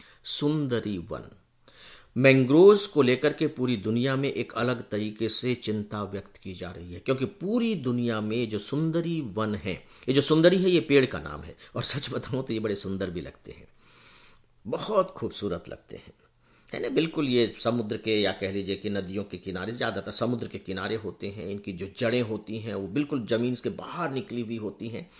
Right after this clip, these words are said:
और मिट्टी को ज़बरदस्त रूप से पकड़े हुए होती हैं। इनके जो पेड़ होते हैं वो तो मझोले कद के होते हैं, एकदम हरे से दिखाई देते हैं,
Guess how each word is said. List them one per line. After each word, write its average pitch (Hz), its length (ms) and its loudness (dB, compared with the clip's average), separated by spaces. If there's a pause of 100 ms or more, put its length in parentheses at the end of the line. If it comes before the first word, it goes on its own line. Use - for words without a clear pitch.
(320)
और 139 120 4
मिट्टी 156 300 2
को 147 120 2
ज़बरदस्त 110 560 0
रूप 135 180 0
से 127 140 -4
पकड़े 120 360 -4
हुए 123 160 0
होती 113 380 -4
हैं। 120 140 -4
इनके 107 260 -4
जो 98 100 -6
पेड़ 120 340 4
होते 113 320 -2
हैं 120 120 -2
वो 127 120 -4
तो - 140 -14
मझोले 165 400 0
कद 117 300 -4
के - 60 -6
होते 120 220 -6
हैं, 120 80 -4
एकदम 156 540 -8
हरे 127 420 2
से 117 140 -2
दिखाई 107 380 -4
देते 110 280 -4
हैं, 110 200 -10